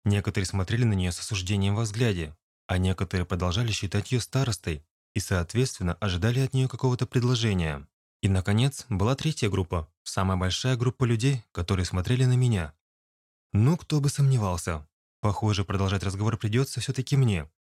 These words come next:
А мне так хотелось бы передать эту работу кому-нибудь другому. <sighs> Ладно. Я вернулась на своё место и села.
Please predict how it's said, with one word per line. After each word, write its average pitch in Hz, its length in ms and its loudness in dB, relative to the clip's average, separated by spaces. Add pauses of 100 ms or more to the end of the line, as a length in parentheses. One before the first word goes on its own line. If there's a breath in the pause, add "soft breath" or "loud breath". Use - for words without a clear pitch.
(220)
А 104 100 0
мне 104 180 4
так 104 260 -2
хотелось 139 480 0
бы 95 100 -2
передать 101 400 0
эту 123 200 -2
работу 107 600 -2
кому-нибудь 147 560 4
другому. 107 600 0 (1040)
<sighs> 143 60 2 (800)
Ладно. 87 440 0 (540)
Я 104 160 2
вернулась 139 440 2
на 127 80 2
своё 110 260 0
место 147 340 0
и 139 60 0
села. 87 500 -2